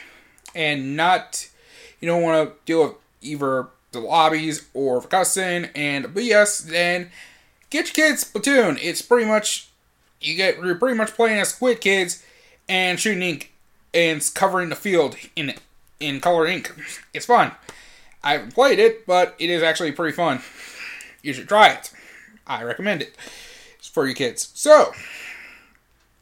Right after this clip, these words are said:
to the Smasher, he says that it shows that Nintendo was willing to support teams that don't thrive,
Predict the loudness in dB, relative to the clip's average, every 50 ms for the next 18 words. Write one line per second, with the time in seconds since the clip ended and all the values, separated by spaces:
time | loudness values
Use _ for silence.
0 | _ _ _ -20 -20 -20 _ _ _ _ -8 -6 -4 -4 -4 -2 0 2 4 4
1 | 4 2 -2 -2 0 0 0 2 4 6 6 6 6 6 4 2 2 4 4 4
2 | 2 0 -4 -2 0 2 2 2 4 6 6 8 8 8 6 6 4 4 4 4
3 | 0 -4 -2 0 0 4 6 6 6 6 4 0 -2 0 0 0 0 0 4 6
4 | 6 6 6 4 0 -2 -4 -4 0 4 4 6 4 4 0 -4 -4 -4 -4 -4
5 | 0 2 2 2 2 2 4 6 8 8 8 6